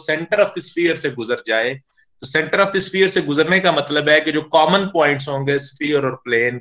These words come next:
के, वो एक circle बनाएंगे जो great circle होगा, जिसका radius sphere के radius के बराबर होगा। तो ये the center of unit sphere, the intersection of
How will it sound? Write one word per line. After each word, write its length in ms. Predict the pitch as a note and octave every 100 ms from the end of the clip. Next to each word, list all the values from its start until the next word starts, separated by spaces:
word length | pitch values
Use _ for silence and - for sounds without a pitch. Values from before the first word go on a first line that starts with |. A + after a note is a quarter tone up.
| B2+
के, 140 | C3
वो 360 | C3+ - - D#3
एक 140 | E3
circle 440 | - D#3 D#3 F#3+ F#3
बनाएंगे 460 | D#3+ C#3 C#3+ D3
जो 120 | D3 C3 -
great 280 | C#3 C#3+ -
circle 400 | D3+ C3+ C#3 C3
होगा, 240 | B2 C3+
जिसका 300 | C3+ C3 C3+
radius 480 | B2 A#2+ C3 C#3 C#3 - - - _ -
sphere 380 | - - D3+ C3+
के 120 | C#3
radius 360 | D3+ A#2+ A#2+ A#2
के 100 | D#3
बराबर 380 | D#3 C#3+ G2+ F2+
होगा। 280 | E2 F#2 - - - - _ _ _ _ _ _ -
तो 40 | C#3
ये 540 | F3 G#3 G3+ - - _ _ _ _ _ _ _ _ _ _ A#2+ _ _ _ _ D#3
the 160 | C#3+ D3
center 460 | - F3+ F#3 A#3+ A#3
of 100 | A3
unit 300 | E3 F3 F3
sphere, 360 | E3+ E3 E3+ E3+
the 120 | E3+
intersection 760 | D#3+ D#3+ - G3+ G3+ - B3+ A3+
of 160 | -